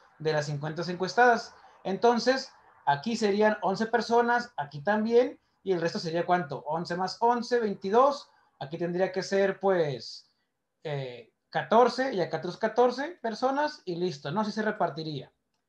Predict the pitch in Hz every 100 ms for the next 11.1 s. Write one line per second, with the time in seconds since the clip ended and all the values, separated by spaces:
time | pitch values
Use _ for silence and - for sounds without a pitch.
0 | _ _ - 202 240 202 190 190 208 214
1 | 214 226 226 269 196 170 175 233 240 240
2 | _ _ 170 165 180 208 214 226 226 196
3 | 196 196 220 214 196 202 233 226 160 151
4 | 214 233 254 233 214 220 226 233 196 190
5 | 196 196 208 196 160 190 196 202 214 214
6 | 214 220 240 240 277 285 _ _ _ -
7 | 185 160 160 175 190 185 247 247 160 151
8 | - 170 190 185 220 220 240 330 - _
9 | _ _ 156 165 180 180 202 208 - 156
10 | 147 - 160 175 160 180 180 220 269 269